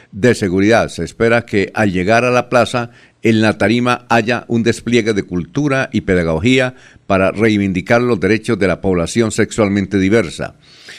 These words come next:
Cabe destacar cerca, que cerca de cinco mil personas asistieron el veinticinco de junio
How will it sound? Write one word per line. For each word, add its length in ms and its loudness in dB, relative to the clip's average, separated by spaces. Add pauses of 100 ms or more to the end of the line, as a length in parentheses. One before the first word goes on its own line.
(140)
Cabe 260 2
destacar 500 0
cerca, 440 0 (280)
que 140 -4
cerca 360 -2
de 100 2
cinco 400 -2
mil 220 0
personas 500 -2
asistieron 560 -2
el 120 -2
veinticinco 520 -2
de 60 4
junio 420 -2